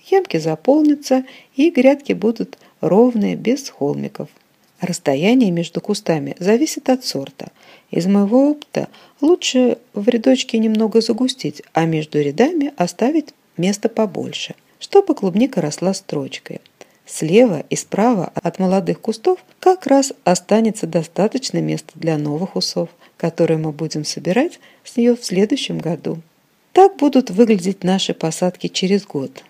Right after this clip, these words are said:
Ну а через два, возможно, уже нужно будет её проредить. Если своих усов достаточно много, то жалеть выкопанные при прореживании не стоит. Тем более, что выкапываем-то мы наиболее слабые по урожаю.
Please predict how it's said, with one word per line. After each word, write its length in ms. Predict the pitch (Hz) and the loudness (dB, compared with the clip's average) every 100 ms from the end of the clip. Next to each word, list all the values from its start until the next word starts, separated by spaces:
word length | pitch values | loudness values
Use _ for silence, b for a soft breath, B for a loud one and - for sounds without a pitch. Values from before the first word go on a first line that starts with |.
| - - | -14 -4
Ну 180 | 160 151 | 0 0
а 120 | 139 | -4
через 380 | - 147 143 143 | -8 -8 -8 -10
два, 460 | - 202 269 330 330 _ | -4 0 2 2 -4 _
возможно, 640 | - 175 196 202 240 302 320 | -4 0 0 2 0 0 0
уже 380 | 294 240 262 294 - _ | 0 2 2 -2 -10 _
нужно 380 | 226 247 269 269 | -2 0 0 0
будет 420 | 208 214 240 240 | 0 0 -2 -2
её 360 | 196 190 185 202 - | -4 -2 -2 -4 -4
проредить. 720 | - 214 202 170 151 156 - b b b | -2 0 -2 -6 -8 -8 -16 b b b
Если 560 | 165 175 - 165 165 - | -4 -2 -2 -2 -2 -2
своих 380 | - 170 156 170 | -6 -2 -2 -2
усов 260 | - 165 | -4 -6
достаточно 600 | 156 170 - 160 - 196 | -4 -6 -4 -6 -4 -2
много, 440 | 196 233 269 165 151 180 | 0 0 0 -4 -10 -10
то 140 | - 180 | -4 -2
жалеть 520 | 180 185 226 240 - _ _ | 0 2 0 0 -10 _ _
выкопанные 720 | 160 196 202 160 156 151 151 | -4 -2 -2 -6 -4 -4 -6
при 260 | 151 - 156 | -6 -4 -4
прореживании 720 | 156 170 190 247 233 214 214 | -2 0 2 2 0 -2 -2
не 140 | 226 | -2
стоит. 480 | 247 - 147 - - B B B B _ | -4 -4 -6 -6 -14 B B B B _
Тем 280 | 349 381 330 | 2 2 4
более, 460 | 311 311 302 285 | 2 4 2 0
что 300 | 262 - 214 | -4 0 0
выкапываем-то 880 | 196 214 220 240 247 226 226 214 214 | 2 -2 0 0 2 2 0 -2 -2
мы 260 | 202 208 202 | 0 0 -2
наиболее 520 | 170 170 165 226 233 | -2 -2 2 2 4
слабые 520 | 175 - 151 190 202 185 | 0 -4 -4 -2 -2 -4
по 140 | - | -4
урожаю. 600 | 160 160 156 156 151 160 | -4 -4 -6 -8 -8 -12